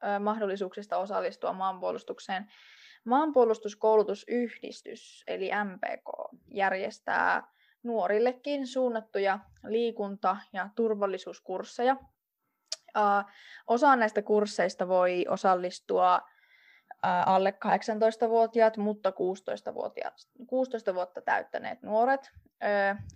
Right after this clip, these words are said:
osaan näistä kursseista on ikäraja kahdeksantoista vuotta ja osalle näistä kursseista vaaditaan se suoritettu asepalvelus, mutta tosiaan hyvin paljon on mahdollisuuksia. Ja toinen, ö, tärkeä toimija on vapaapalokunta, eli V P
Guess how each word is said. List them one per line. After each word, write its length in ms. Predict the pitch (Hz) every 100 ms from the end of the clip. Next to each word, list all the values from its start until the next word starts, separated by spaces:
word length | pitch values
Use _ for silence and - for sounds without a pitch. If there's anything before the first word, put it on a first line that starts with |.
| -
osaan 340 | 220 233 214
näistä 220 | 196 202
kursseista 600 | - - - - - -
on 100 | -
ikäraja 420 | 196 208 190 - -
kahdeksantoista 760 | 226 277 277 254 220 214 214
vuotta 340 | 202 196 - 196
ja 160 | 190
osalle 480 | 190 202 196 185 - _ -
näistä 360 | 208 208 -
kursseista 680 | - 190 196 - - 208 -
vaaditaan 520 | 185 196 208 - -
se 160 | 214 220
suoritettu 640 | - 208 196 202 208 208 - -
asepalvelus, 880 | 208 - 233 - - - - 240
mutta 280 | 202 - - - _ _ - - -
tosiaan 400 | 240 226 226 202
hyvin 300 | 226 233 240
paljon 360 | 214 202 190 185
on 140 | 180
mahdollisuuksia. 920 | 185 214 202 - - 202 - - - 220 - -
Ja 280 | 202 180 - -
toinen, 500 | 214 214 190 180 - _ -
ö, 160 | 190 185
tärkeä 420 | 190 196 202 -
toimija 500 | 190 185 190 190 190
on 140 | 190 196
vapaapalokunta, 920 | 214 - - - - - - - -
eli 140 | 240
V 180 | 262
P 80 | 220